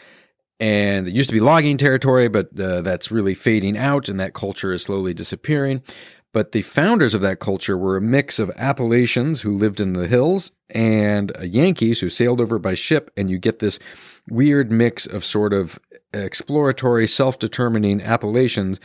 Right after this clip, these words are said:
but really driven by Yankee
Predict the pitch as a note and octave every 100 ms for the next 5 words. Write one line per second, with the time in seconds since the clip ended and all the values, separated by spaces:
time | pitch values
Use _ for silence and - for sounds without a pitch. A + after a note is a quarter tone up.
0 | - - - - G#2 G2 B2+ D3 C3+ A#2+
1 | G2+ A2 B2 A2 G#2 F#2 G2 F#2+ F#2+ F#2+
2 | F#2+ F2+ A2 A2+ A2+ - G#2 G2 F#2